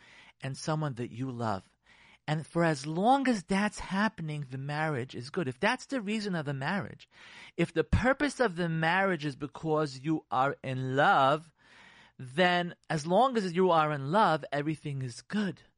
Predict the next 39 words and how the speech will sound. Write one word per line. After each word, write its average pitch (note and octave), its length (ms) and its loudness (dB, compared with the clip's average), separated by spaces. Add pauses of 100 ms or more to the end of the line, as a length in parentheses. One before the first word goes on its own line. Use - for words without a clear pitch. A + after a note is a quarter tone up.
(560)
But D#3+ 120 0
once F#3+ 400 0
you F3 220 0
fall F#3 500 2 (120)
out B3 380 4
of F3 200 2
love, C3+ 680 4 (280)
then C3+ 180 -6
things C3 360 -8
are A2+ 140 -4
not A#2+ 500 -4
good. F2+ 220 -8 (160)
And A#2 180 -6
then E3 220 -2
you're C#3+ 100 -2
looking A#2+ 320 -6
for G#2+ 340 -6 (720)
the A2 200 -4
exit A#2 340 -4
sign. F2+ 280 -12 (600)
And D3+ 160 -2
that's G3 340 -2
what's D#3+ 160 -8
happening, D3+ 560 -6
ladies G2 220 -8
and G2+ 100 -12
gentlemen. G2+ 460 -12
Don't F#3 220 -6
fool E3+ 300 -10
yourselves. - 600 -12 (600)
The D3+ 120 -2
reason A#3 460 -4
there E3+ 180 2
are C3 140 2
all E3+ 240 -2
these D#3+ 200 -4
divorces B2+ 640 -6
is B2 60 -14
because D#3 540 -6